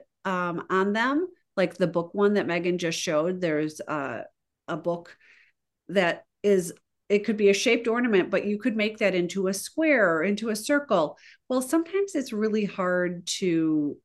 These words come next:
kind of make those decisions, and then it's hard to get a nice smooth edge in the case of a circle or an oval. So I had a local craftsman, I guess he wouldn't be called a craftsman, a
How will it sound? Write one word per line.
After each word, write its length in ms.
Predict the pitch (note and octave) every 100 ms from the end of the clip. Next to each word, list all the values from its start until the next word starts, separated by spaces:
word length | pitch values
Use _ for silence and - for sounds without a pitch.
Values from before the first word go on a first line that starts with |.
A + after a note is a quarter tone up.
| _ _ _ _
kind 200 | - G#3+
of 60 | F#3+
make 240 | F3 E3+
those 280 | G3 F3+ F3+
decisions, 680 | D#3 D3+ E3 E3+ A#3 B3+ B3+
and 260 | - F3
then 160 | E3+ E3
it's 160 | C#3 -
hard 220 | E3 D#3+
to 80 | D#3+
get 240 | D3+ -
a 40 |
nice 340 | D3 C#3+ C#3+ -
smooth 300 | - D3+ D3
edge 320 | - C3+ C#3 D3
in 180 | G#2
the 60 | D3
case 340 | C3+ C3+ C3
of 220 | - C3 B2
a 40 |
circle 360 | B2+ C3 C3 B2
or 160 | - C3
an 100 | A2
oval. 360 | - C#3+ - - - - -
So 460 | - C4 G#3 F3+ -
I 220 | G#3 A#3+
had 400 | B3+ A#3+ G#3+ G3
a 80 | E3
local 720 | F3 F3 F3 F#3 F3 E3+ E3+
craftsman, 720 | E3 G3 E3+ E3+ - D#3+ D#3+
I 160 | F3 -
guess 180 | D3+ D3+
he 80 | C#3+
wouldn't 200 | D3 B2+
be 80 |
called 180 | C3 C3
a 60 | C3+
craftsman, 560 | - C#3+ - - D#3
a 100 | D3+